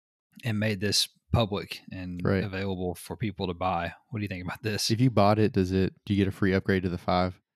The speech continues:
Speaker 2: Man, that would be some type of cheat code. That's the damn Konami code of
Speaker 1: Right.
Speaker 2: PlayStation.
Speaker 1: So they basically built some sort of a wormhole that lets them test out these, these technology or this, uh, integration,
Speaker 2: Mm-hmm.
Speaker 1: basically. That's kinda cool.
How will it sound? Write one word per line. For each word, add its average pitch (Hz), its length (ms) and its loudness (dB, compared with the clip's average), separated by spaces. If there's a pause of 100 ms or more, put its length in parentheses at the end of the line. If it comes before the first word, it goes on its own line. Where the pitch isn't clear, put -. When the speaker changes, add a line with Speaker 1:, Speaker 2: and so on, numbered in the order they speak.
(680)
Speaker 2:
Man, 85 320 -2
that 104 160 0
would 98 100 -4
be 90 140 -6
some 95 200 -2
type 87 200 -4
of 80 80 -12
cheat 85 240 -4
code. 92 240 -4
That's 107 200 -2
the 101 100 -2
damn 92 300 -2
Konami 98 520 0
code 90 280 -2
of 87 80 -4
Speaker 1:
Right. 98 260 2
Speaker 2:
PlayStation. 92 460 -2
Speaker 1:
So - 120 0
they 127 100 8
basically 120 420 4
built 98 260 2 (800)
some 110 300 -2
sort 104 240 4
of 95 80 2
a 98 60 4
wormhole 95 540 0
that 98 100 -2
lets 101 200 -4
them 98 120 -10
test 98 300 -4
out 101 200 -2
these, 95 360 -6
these - 160 -10
technology 95 680 -2
or 92 100 -4
this, 87 320 -6
uh, 92 200 -4 (920)
integration, 95 580 2
Speaker 2:
Mm-hmm. 98 80 0
Speaker 1:
basically. 92 380 -2
That's 113 160 4
kinda 90 220 -2
cool. 95 320 0